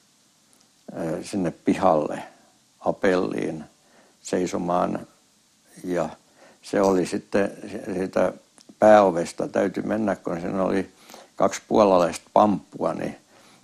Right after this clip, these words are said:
ne veteli pampulla sitten selkään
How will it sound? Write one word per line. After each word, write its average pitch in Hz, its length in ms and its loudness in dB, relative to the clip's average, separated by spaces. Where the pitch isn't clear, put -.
ne 92 200 -2
veteli 101 420 0
pampulla 92 640 4
sitten 90 600 -4
selkään 92 640 0